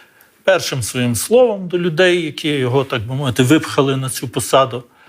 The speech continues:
е, було: «Я приймаю ваш вирок смерті».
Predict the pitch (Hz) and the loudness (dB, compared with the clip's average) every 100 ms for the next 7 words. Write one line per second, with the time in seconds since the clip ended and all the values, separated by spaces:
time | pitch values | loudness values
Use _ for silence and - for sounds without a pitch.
0 | - - - _ - 120 120 120 117 120 | -20 -20 -20 _ -10 -2 2 2 0 -4
1 | 120 120 131 127 147 214 240 240 208 165 | -10 -12 -12 -2 0 4 4 6 4 2
2 | 139 143 208 165 151 165 185 135 135 - | 2 2 2 2 2 2 2 2 0 0
3 | 113 120 117 - - 80 78 - | -2 -2 -2 -6 -6 -6 -8 -14